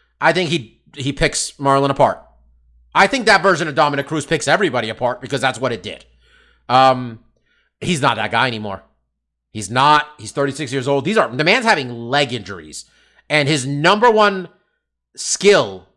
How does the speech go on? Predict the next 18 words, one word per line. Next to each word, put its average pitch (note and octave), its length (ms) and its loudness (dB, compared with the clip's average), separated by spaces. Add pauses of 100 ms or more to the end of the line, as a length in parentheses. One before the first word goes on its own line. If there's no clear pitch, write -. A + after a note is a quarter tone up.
is C#3+ 140 -4
his C3 180 -4
movement. G#2 460 -12 (1080)
And C#3 460 -2 (220)
I D#3+ 160 2
still G#3 220 0
think F#3+ 220 -4
him F3 120 -6
coming D#3+ 280 -2
back D3+ 200 2
and C#3 80 -4
winning C#3+ 180 -4
that C#3 140 -4
championship C#3 400 -8
against C3 200 -8
T C3+ 100 -8
J B2+ 140 -4
Dillashaw C3+ 520 0